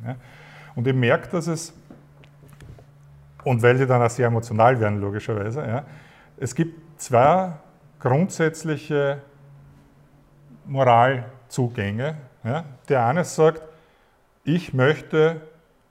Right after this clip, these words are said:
nichts Schlechtes tun oder möglichst wenig Schlechtes tun. Und der andere sagt,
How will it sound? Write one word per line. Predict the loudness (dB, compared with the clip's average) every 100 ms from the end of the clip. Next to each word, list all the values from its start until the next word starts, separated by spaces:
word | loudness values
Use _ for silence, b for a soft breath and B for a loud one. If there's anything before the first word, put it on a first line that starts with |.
| -6
nichts | -4 -6 -6
Schlechtes | -2 -2 -4 -8 -8
tun | -6 -6 -6
oder | -4 -4
möglichst | -2 -4 -6
wenig | -4 -4 -6
Schlechtes | -6 -8 -8 -12 -8
tun. | -8 -8 b b b b
Und | -4 2
der | 4
andere | 4 0 -2
sagt, | 0 0